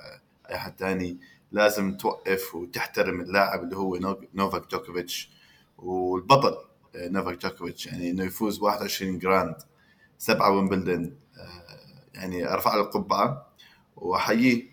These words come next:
وألف مبروك. بالرغم إنه هالإشي، يعني أنا كمشجع نادال عم بيقرب، عم بيقرب على نادال، ومثل ما قلنا على الجروب قبل، إنه، آه، بجروب تاني، إنه أنا بعتقد مجرد وقت قبل ما يوصل له.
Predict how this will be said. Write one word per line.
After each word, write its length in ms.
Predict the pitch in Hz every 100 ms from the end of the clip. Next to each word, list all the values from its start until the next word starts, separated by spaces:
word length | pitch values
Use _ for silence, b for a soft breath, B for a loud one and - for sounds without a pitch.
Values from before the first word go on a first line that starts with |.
| -
وألف 560 | 92 92 - 104 101
مبروك. 420 | 98 101 104 104
بالرغم 360 | 104 107 117 107
إنه 180 | 101 98
هالإشي، 440 | 95 104 98 104
يعني 360 | 101 98 95 -
أنا 120 | 101 95
كمشجع 440 | - 90 95 -
نادال 440 | 95 - 120 110
عم 140 | - 92
بيقرب، 340 | 92 104 101 - -
عم 60 | -
بيقرب 240 | 87 117
على 160 | - 101
نادال، 300 | 98 110 110
ومثل 840 | 92 90 90 - - _ - -
ما 60 | 87
قلنا 220 | 107 104
على 220 | - -
الجروب 360 | 87 101 101 - -
قبل، 380 | 95 98 98 -
إنه، 340 | 87 90 90 - _ _ _ - -
آه، 120 | -
بجروب 320 | - 80 92
تاني، 420 | - 95 98 90 71
إنه 280 | 87 85 - - b b b _ -
أنا 140 | 107
بعتقد 380 | 101 95 - 95
مجرد 360 | 92 101 95 92
وقت 360 | 104 - - -
قبل 200 | 95 95
ما 280 | 90 90 87
يوصل 440 | 87 92 - 95
له. 180 | 98 -